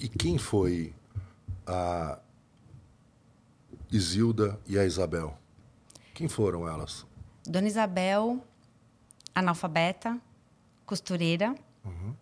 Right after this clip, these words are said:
Speaker 2: nascida no interior de São Paulo, numa cidade chamada Iacanga,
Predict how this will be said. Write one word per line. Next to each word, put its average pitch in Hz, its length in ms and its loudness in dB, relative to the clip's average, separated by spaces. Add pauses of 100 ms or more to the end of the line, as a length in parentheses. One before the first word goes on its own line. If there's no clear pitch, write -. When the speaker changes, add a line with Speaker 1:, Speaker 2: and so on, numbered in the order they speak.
(760)
Speaker 2:
nascida 185 400 0
no 190 80 2
interior 175 340 0
de - 60 -4
São 180 180 0
Paulo, 233 480 2 (160)
numa 180 140 -2
cidade 170 640 -2
chamada 170 420 -2
Iacanga, 202 580 0